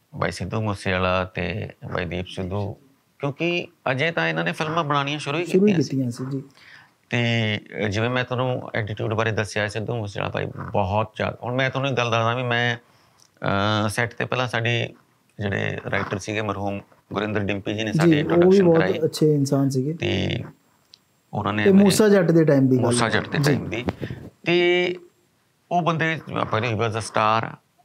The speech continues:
Speaker 1: ਤੁਸੀਂ, ਅਹ, ਮੇਰੇ ਨਾਲ ਦੇ ਬੰਦੇ ਵੀ ਗਵਾਹ ਨੇ ਕਿ every day ਸੁਬਾਹ ਪੈਰੀ ਹੱਥ ਲਾਉਂਦੇ ਸੀ ਮੇਰੇ ਉਹ। ਕਈ ਵਾਰੀ ਹੁੰਦਾ ਨਾ ਕਿ ਤੁਸੀਂ ਇੱਥੇ ਬੈਠੇ ਹੋ, ਇੱਥੇ ਬੈਠੇ ਹੋ, ਚਲੋ ਲਾ, ਹੁਣ ਇੱਕ ਬੰਦਾ ਉੱਥੇ ਬੈਠਾ ਹੈ, ਉੱਥੋਂ ਕੁਰਸੀ ਛੱਡ ਕੇ ਉਹਨੇ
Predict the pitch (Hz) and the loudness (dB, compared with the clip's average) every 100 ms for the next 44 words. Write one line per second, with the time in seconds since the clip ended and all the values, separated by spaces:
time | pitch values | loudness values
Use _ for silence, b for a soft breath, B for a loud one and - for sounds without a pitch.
0 | _ _ _ - - 135 151 - - - | _ _ _ -14 -8 -4 -4 -6 -14 -16
1 | - 107 113 123 113 110 117 127 120 123 | -8 -4 0 2 2 2 2 0 0 -2
2 | 127 110 113 120 120 131 b b b b | 0 2 2 2 -2 -6 b b b b
3 | - - - - 175 143 160 226 165 170 | -8 -8 -8 -2 0 2 0 0 0 -2
4 | 170 - - _ _ _ _ - - 151 | -4 -10 -20 _ _ _ _ -14 -4 0
5 | 170 151 139 131 - 104 98 98 101 98 | 2 2 2 0 0 -2 0 -4 -4 -4
6 | 104 104 117 _ _ b b - 214 247 | -4 -6 -12 _ _ b b -2 0 0
7 | 247 214 214 277 262 - 214 220 214 214 | 0 0 -2 -2 -4 -4 -2 0 0 0
8 | 202 185 196 185 190 180 180 180 175 175 | 0 0 0 0 0 -2 0 -2 0 0
9 | 165 160 - B B 180 196 - 196 196 | 2 0 -4 B B -4 -2 -4 -2 0
10 | 196 214 233 214 165 104 131 117 - - | 2 2 0 -2 0 0 -2 -4 -8 -18
11 | _ _ _ - B B - 175 208 - | _ _ _ -20 B B -2 0 0 0
12 | 175 - 196 180 170 175 175 | 0 0 0 0 -2 -2 -2